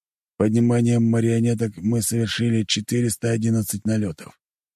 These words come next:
Более половины из них успешны, что привело к подрыву пятидесяти складов боеприпасов, уничтожению семнадцати установок П В О и большого количества техники.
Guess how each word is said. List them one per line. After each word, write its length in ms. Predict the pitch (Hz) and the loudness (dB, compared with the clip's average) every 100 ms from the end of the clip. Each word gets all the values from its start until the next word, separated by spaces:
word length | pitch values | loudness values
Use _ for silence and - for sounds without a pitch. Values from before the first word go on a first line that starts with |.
| _ _ _ - | _ _ _ -4
Более 360 | 95 110 110 | 2 2 2
половины 580 | 110 107 110 113 117 117 | 2 0 2 2 2 2
из 120 | 113 | 2
них 220 | 104 113 107 | 2 0 0
успешны, 680 | 101 - 123 87 - - - _ _ _ _ - | -4 0 -2 -2 -8 -16 -18 _ _ _ _ -10
что 220 | - 90 | -2 0
привело 480 | - 90 98 101 98 | 0 0 2 0 -2
к 20 | - | -4
подрыву 500 | 95 104 110 110 104 | -4 -2 0 0 0
пятидесяти 580 | 104 101 107 104 - 104 | -4 -2 -2 -2 -2 -4
складов 540 | - 107 107 107 107 | -4 -4 -2 0 -2
боеприпасов, 880 | 101 110 104 110 - 104 80 - - _ _ _ _ - | 0 -2 0 -4 -4 -6 -6 -10 -14 _ _ _ _ -2
уничтожению 880 | 95 101 101 117 117 120 120 113 107 | 0 0 0 0 2 2 2 2 0
семнадцати 720 | - 110 113 113 107 - 110 | 0 0 2 0 -2 -4 -2
установок 680 | 113 98 - 113 117 117 104 | -2 -4 -2 0 2 0 -2
П 80 | - | -2
В 100 | 110 | 0
О 340 | 110 113 110 98 _ _ _ - | 2 2 0 -2 _ _ _ -4
и 80 | 110 | 0
большого 520 | 127 113 123 120 113 | 2 0 0 0 0
количества 640 | 117 113 107 98 - 110 | 0 0 0 -2 -2 -4
техники. 760 | - 123 107 - 143 - - | -2 -2 -4 -6 -16 -14 -16